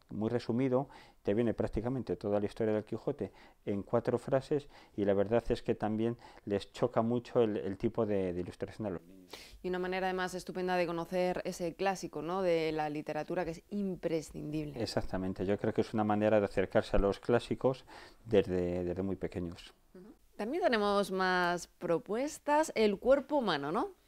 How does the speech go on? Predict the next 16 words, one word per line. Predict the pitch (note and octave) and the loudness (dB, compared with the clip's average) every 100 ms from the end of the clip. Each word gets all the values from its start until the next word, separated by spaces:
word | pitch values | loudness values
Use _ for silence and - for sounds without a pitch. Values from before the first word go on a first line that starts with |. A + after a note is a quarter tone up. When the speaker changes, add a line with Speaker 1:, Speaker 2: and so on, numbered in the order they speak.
| _ _ - - | _ _ -18 -2
Speaker 1:
Exactamente, | G2+ G#2 A#2+ - G#2 F#2 F2+ F2 F#2+ F#2+ G2 | 0 2 0 -2 -2 -2 -4 -2 0 2 2
subimos | - G#2+ A2 - | 0 2 2 0
un | A2+ | 0
poquitín | A2 G#2+ G#2 G#2+ | 0 0 2 2
de | G#2 G#2 | 6 6
edad | C3 E3+ G3+ - | 6 4 2 0
y | F#2 | 0
ya | F#2+ | 0
estamos | - G#2 G2 G#2 | 0 0 2 2
hablando | G#2 A2 | 2 2
como | - G2 F#2+ | 0 0 0
entre | F2+ - F#2+ F#2 F#2 | -2 -4 0 2 2
ocho | G#2 - - | 2 0 2
y | |
diez | G#2 - | 2 2
años, | C3+ B2 C3 - | 0 2 0 -4